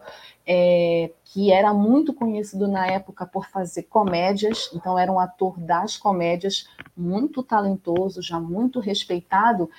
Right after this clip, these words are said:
mas ele era muito visto pelo público, sobretudo pelo público estadunidense, como um ator de comédias. E ele dizia, inclusive, chegou a dizer que talvez essa tenha sido a maior dificuldade da carreira dele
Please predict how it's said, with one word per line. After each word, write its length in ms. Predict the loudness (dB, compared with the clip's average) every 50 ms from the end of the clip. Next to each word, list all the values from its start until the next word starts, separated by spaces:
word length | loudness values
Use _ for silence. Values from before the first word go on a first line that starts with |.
| -20 -20 _
mas 420 | -2 0 0 2 2 0 0 2 2
ele 340 | 2 2 2 2 2 2 4
era 460 | 4 6 6 6 6 4 4 0 -4 _
muito 640 | -2 0 2 4 4 4 4 2 0 0 0 0 0
visto 680 | 0 0 -2 -2 0 0 0 0 -2 -6 -8 -8 -10
pelo 220 | -8 -6 -8 -8 -8 -12 -14 _
público, 560 | 2 2 2 4 4 0 0 0 -4 -12 -18
sobretudo 640 | -8 -6 -6 -4 -4 -6 -8 -6 _ -4 -4 -4 -2
pelo 240 | -2 -2 -2 -2 -4
público 380 | -4 -4 -4 -4 -4 -6 -8
estadunidense, 760 | -14 -6 -6 -4 -4 -4 -6 -8 -6 -4 -2 -2 -2 -4 -6 -6
como 280 | _ 2 2 4 4
um 20 | 2
ator 340 | 0 -2 -2 -2 0 0
de 120 | -2 -6 -2
comédias. 720 | 0 0 2 2 2 0 -2 -4 -4 -6 -8 -8 -10 -10 -16 -20 -20 -20 -20 _ _ _ 6
E 60 | 8
ele 240 | 8 8 8 2 0
dizia, 460 | 0 0 0 0 2 2 4 4 4
inclusive, 600 | 2 2 0 0 -2 0 -2 0 0 0 0 -2
chegou 340 | -4 -4 -4 0 2 2 2
a 60 | 2
dizer 560 | 0 -2 -6 -8 -4 2 2 4 4 2 0 -6
que 240 | _ -4 -4 -4 -2
talvez 920 | -2 -2 -2 -2 -2 0 2 2 4 4 2 2 0 0 -4 -8 -8 -2
essa 400 | 0 0 2 2 0 -4 -6 -10
tenha 240 | -6 -6 -6 -6 -8
sido 200 | -10 -8 -6 -4
a 60 | -4
maior 280 | -2 -2 -2 -2 -2 -4
dificuldade 720 | -8 -12 -12 -10 -8 -8 -2 2 2 2 2 2 0 0
da 120 | -2 -2
carreira 380 | -2 -2 -4 -4 -2 0 0 0
dele 480 | 2 4 6 6 6 6 2 0 -2